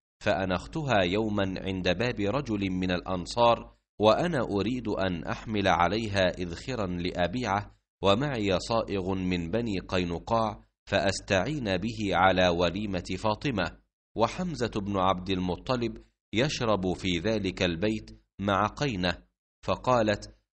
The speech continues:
"ألا يا حمزة للشرف النواء؟" فثار إليهما حمزة بالسيف، فجب أسنمتهما وبقر خواصرهما، ثم أخذ من أكبادهما.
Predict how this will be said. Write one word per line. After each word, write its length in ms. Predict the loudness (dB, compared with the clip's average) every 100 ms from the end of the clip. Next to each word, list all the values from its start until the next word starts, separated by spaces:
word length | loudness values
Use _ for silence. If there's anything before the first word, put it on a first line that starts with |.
| _ 2
"ألا 300 | 2 2 4
يا 240 | 4 4
حمزة 500 | 2 -4 -6 -2 0
للشرف 680 | 0 -2 -4 -6 -4 -4 -4
النواء؟" 580 | -4 -2 0 0 -2 -4 -6 -6 -12 _ _ _
فثار 440 | -4 -2 -2 0 0
إليهما 720 | 0 2 2 0 -2 0 0
حمزة 460 | -4 -6 -4 -4 -2
بالسيف، 640 | -2 -2 -2 -4 -4 -8 -20 _ _ 0
فجب 440 | 2 2 -2 0
أسنمتهما 1200 | 0 0 -2 -4 -2 -2 -2 -4 -2 0 0 -2 -8 -16 0
وبقر 640 | 4 4 2 0 0 2
خواصرهما، 1200 | 2 2 4 2 2 0 0 0 0 2 2 -2 -14 _ _ _ _ -2
ثم 280 | 0 2 2
أخذ 520 | 2 -2 -2 0 0
من 240 | 0 -2
أكبادهما. 960 | -4 -2 0 2 0 -4 0 0 -2